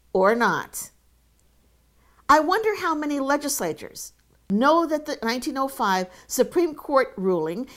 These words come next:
being used to eliminate exemptions from vaccine laws was based on the idea that common belief,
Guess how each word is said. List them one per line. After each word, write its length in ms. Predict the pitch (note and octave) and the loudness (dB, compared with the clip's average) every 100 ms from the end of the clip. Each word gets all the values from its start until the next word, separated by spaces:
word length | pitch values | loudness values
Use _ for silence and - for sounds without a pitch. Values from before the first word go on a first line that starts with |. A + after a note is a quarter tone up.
| - | 0
being 280 | D4 C4 B3 | 2 2 0
used 260 | D#4 E4 D#4 | 0 -2 0
to 60 | |
eliminate 560 | C4 A#3 C4+ C#4+ A#3+ A3 | 0 2 0 0 -2 -2
exemptions 680 | G3 F3 G3 F#3 - B3 B3 | -2 -2 -2 -4 -6 -8 -6
from 160 | A#3+ | -6
vaccine 460 | G3+ C#3 - A3+ A#3+ | -4 -4 -4 -6 -2
laws 480 | G#3+ F3 D#3 A#3+ - - _ _ | 0 0 -2 -6 -10 -14 _ _
was 240 | C#4+ B3 G#3+ | -4 -2 2
based 400 | B3 D#4 F#4 D#4+ | 4 4 0 -4
on 100 | F4 | -6
the 180 | D4+ | -6
idea 520 | D4 B3 G#3 F#3+ F#3+ A3 | -6 -6 -2 -2 0 -2
that 260 | G#3 - | -4 -6
common 480 | - - D#4 E4 D4+ | -10 -4 -2 -2 -4
belief, 600 | D#4 D4+ F#4 F#3 - - | -4 -2 -2 -4 -10 -20